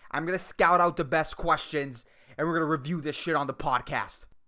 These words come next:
This is the most interesting thing ever, dude. Fuck the science behind global warming. I, dude, nothing else is more in-, dude, how does this guy not have a podcast?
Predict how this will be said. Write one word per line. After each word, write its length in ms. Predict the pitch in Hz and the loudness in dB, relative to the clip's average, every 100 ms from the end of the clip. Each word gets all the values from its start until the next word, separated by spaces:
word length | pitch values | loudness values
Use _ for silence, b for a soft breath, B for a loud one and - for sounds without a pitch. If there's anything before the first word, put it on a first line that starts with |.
| _ | _
This 100 | 143 | -12
is 100 | 127 | -10
the 100 | - | -4
most 280 | 131 120 - | -4 -4 -8
interesting 920 | 143 135 147 135 - 139 127 123 123 - _ - - - | -8 -8 -8 -8 -6 -6 -4 -8 -12 -16 _ -20 -20 -20
thing 680 | - - 139 120 117 113 110 - _ _ _ _ _ _ - | -14 -6 -4 -4 -8 -10 -14 -20 _ _ _ _ _ _ -10
ever, 380 | 127 226 226 139 | -4 -4 -4 -6
dude. 520 | 110 123 113 110 110 | -6 -8 -8 -8 -12
Fuck 760 | - - - 180 170 170 - - - _ _ _ _ _ _ _ _ _ - | -20 -20 -2 6 8 6 2 -18 -20 _ _ _ _ _ _ _ _ _ -10
the 100 | 151 | -6
science 960 | - - 180 143 143 131 123 117 - - | -6 0 2 2 0 -2 -6 -10 -14 -12
behind 480 | 151 147 139 139 | -8 -6 -4 -6
global 680 | 123 127 131 131 131 135 131 | -8 -4 0 2 2 -2 -4
warming. 640 | 123 120 127 127 127 127 131 | -6 -6 -4 -4 -6 -10 -2
I, 140 | 151 175 160 | -2 -2 -8
dude, 360 | 190 175 139 | -8 -8 -6
nothing 640 | 147 196 196 - 165 139 143 | 0 2 2 -2 -4 -4 -2
else 340 | 156 139 131 | 2 2 0
is 140 | 135 120 | -8 -8
more 300 | 147 139 135 | -2 0 0
in-, 140 | 135 - | -2 -8
dude, 240 | 160 143 | -8 -6
how 180 | 123 147 | -6 -8
does 160 | 165 - | -8 -10
this 140 | 135 | -10
guy 140 | 131 | -8
not 200 | 127 123 | -6 -6
have 160 | 123 120 | -8 -12
a 40 | |
podcast? 880 | 107 - 120 131 - - 120 117 - | -12 -10 -2 -2 -2 -14 -14 -14 -16